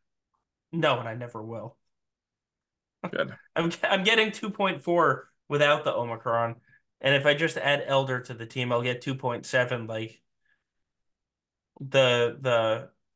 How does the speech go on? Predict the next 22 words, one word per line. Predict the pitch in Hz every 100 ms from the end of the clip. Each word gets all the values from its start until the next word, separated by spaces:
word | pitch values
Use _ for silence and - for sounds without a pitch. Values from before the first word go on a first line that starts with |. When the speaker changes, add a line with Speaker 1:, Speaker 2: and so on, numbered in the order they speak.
| -
Speaker 1:
Omicron | 147 151 143 143 123 120 113 - -
isn't | 139 147
gonna | 123 120 107
do | 127
anything. | 117 113 117 117 127 135
<laughs> | _ _ _ _ _ _ _ _ _ _ _ _
Yeah, | - - 151
like, | 160 - 165 - _ _
what | 147
am | 156
I | 147
gonna | 143 139
do? | 143 123
Get | 120 58 - _
two | - 156
point | - 139 -
seven | 127 120 127 123 131 _ _ _ _ _ _ _
plus? | 123 131 - - - - _ _ _ _
You | 123 123
know? | 127 131 - _ _ _ _ _ _ _ _ _ _ _ _ _ _ _ _ _ -
Um, | 113 95 92 117 - _ _ _ _ _ _
Speaker 2:
Fair. | - 69 92 110